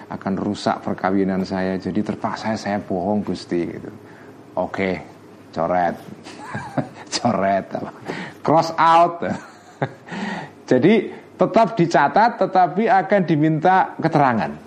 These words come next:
diinterogasi. Ya. Tapi kalau kamu tidak bisa menjelaskan alasan kamu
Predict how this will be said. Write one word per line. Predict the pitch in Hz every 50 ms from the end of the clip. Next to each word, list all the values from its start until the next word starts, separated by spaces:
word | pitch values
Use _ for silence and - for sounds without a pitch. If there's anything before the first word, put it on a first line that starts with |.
| - - - - - - - - - - - - -
diinterogasi. | - 147 147 135 - 131 127 - 107 104 - - - 78 76 - - - - - - - - - - -
Ya. | - - - - - - - - - - - - - - - - - - - - - - - - - - -
Tapi | - - - - 180
kalau | - 160 160 156 156
kamu | 156 156 170 175 160
tidak | 165 - 147 123
bisa | 117 117 - 139 131
menjelaskan | 131 131 131 127 123 110 117 117 117 120 127 123 123 - - - - - 131 127 123
alasan | - 110 117 117 117 117 113 - 131 120 120
kamu | 104 120 120 120 110